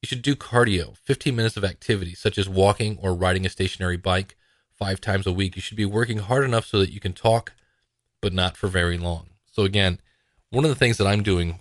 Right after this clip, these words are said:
wrong right now is yesterday I went for a walk for an hour,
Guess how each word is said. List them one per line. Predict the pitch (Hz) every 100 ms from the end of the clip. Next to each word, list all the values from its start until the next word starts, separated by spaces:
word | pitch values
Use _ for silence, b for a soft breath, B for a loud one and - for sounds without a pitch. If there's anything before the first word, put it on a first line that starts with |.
| -
wrong | 95 95 95 90
right | 85
now | 80 78 80 92 _ _ _ _ _ _ _ _ _ _ _ _ -
is | 113
yesterday | 113 - 98
I | 92
went | 92 90
for | 87
a | 85
walk | 85 85 -
for | 90
an | 82
hour, | 90 107 -